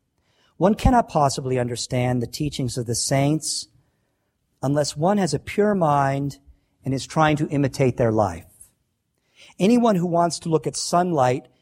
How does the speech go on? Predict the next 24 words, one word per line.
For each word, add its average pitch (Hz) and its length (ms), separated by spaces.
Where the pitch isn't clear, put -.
naturally 165 600
wipes 156 440
his 147 220
eye 135 440
clear 160 300
first 151 480
in 131 100
order 151 220
to - 160
make, 143 420
at 143 120
any 185 220
rate, 139 260
some - 280
approximation 120 1040
to 151 120
the 135 100
purity 165 640
of 117 180
that 131 300
on 123 180
which 123 200
he 123 120
looks. - 540